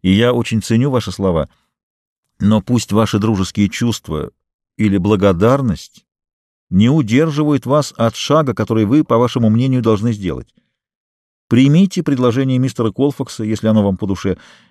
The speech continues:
Я нисколько не буду на вас в претензии. Мне будет очень жаль, но это к делу не относится. Жизнь требует, чтобы мы постоянно приспосабливались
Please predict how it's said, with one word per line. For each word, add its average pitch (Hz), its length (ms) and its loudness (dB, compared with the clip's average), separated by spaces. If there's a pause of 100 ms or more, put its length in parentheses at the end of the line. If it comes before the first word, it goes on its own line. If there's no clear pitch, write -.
(240)
Я 107 180 2
нисколько 117 460 0
не 107 100 4
буду 113 180 0
на 104 120 2
вас 110 140 -2
в - 40 -20
претензии. 85 560 -6 (840)
Мне 185 200 -2
будет 113 220 -2
очень - 200 -2
жаль, 151 340 0
но 147 260 -6
это 135 160 -4
к 113 60 -6
делу 127 200 -2
не 123 100 2
относится. 113 580 -4 (380)
Жизнь 160 500 0
требует, 160 400 0
чтобы 120 260 -4
мы 160 120 0
постоянно 139 540 -2
приспосабливались 135 1040 -2